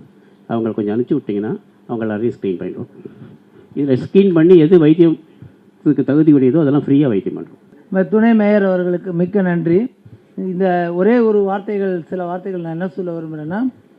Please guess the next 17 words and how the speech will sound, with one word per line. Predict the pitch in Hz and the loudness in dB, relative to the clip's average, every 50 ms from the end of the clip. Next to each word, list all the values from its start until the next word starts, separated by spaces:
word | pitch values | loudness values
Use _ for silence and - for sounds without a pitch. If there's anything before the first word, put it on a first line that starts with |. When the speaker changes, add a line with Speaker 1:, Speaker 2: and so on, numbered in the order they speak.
| _ _ _ _ _ | _ _ _ _ _
Speaker 2:
இப்போ | _ - 185 175 170 170 165 | _ -6 -4 -4 -4 -4 -6
அவர் | 170 190 202 180 | -6 -6 -6 -8
சொல்லி | - _ - 208 214 220 214 202 | -10 _ -8 -2 -2 0 0 0
நீங்க | 196 196 190 185 175 180 170 165 165 165 160 160 156 160 | 0 -2 -2 -4 -4 -4 -4 -4 -6 -6 -6 -8 -8 -8
நெப்ரோக்கு | 170 185 226 226 226 220 196 190 190 | -8 -8 -6 -4 -4 -4 -4 -6 -12
பண்ண | 175 175 175 180 175 170 | -14 -14 -14 -12 -12 -10
மாதிரி | 175 175 180 196 202 196 | -8 -8 -8 -10 -10 -12
கேன்சருக்கும் | - 175 196 196 156 190 190 185 180 185 170 165 | -12 -12 -12 -12 -12 -12 -14 -14 -14 -16 -14 -14
பண்ணணும் | 170 175 185 185 185 180 170 156 139 135 _ _ - - _ _ - - | -12 -10 -8 -8 -6 -6 -8 -8 -10 -12 _ _ -20 -20 _ _ -14 -10
அப்படின்றதுக்காக | 180 190 208 233 233 208 208 185 185 175 165 165 165 160 160 190 247 294 277 - _ _ _ _ _ _ - | -8 -6 -4 -4 -4 -4 -6 -6 -10 -10 -10 -10 -10 -8 -8 -8 -8 -10 -12 -14 _ _ _ _ _ _ -6
இந்த | 185 196 190 - | -4 -4 -4 -4
கேன்சர் | 311 302 226 254 254 202 254 240 180 - | -4 -2 -2 0 -2 -2 -4 -6 -8 -8
ஸ்க்ரீனிங் | - 208 196 220 233 226 233 214 165 147 143 _ _ _ _ _ _ _ _ _ _ _ - | -8 -4 -2 0 2 2 2 0 -2 -4 -8 _ _ _ _ _ _ _ _ _ _ _ -4
ஏன் | 165 196 233 262 254 226 208 202 | 0 0 0 0 0 -2 -2 -4
இம்பார்ட்டன்ட் | 190 - 220 208 208 180 196 185 170 160 | -4 -4 -6 -6 -6 -6 -8 -8 -10 -10
அப்படின்றத | 160 170 185 185 185 180 180 170 175 170 | -8 -6 -6 -6 -6 -6 -6 -6 -6 -8
வந்து | 160 160 175 185 196 | -10 -10 -8 -6 -6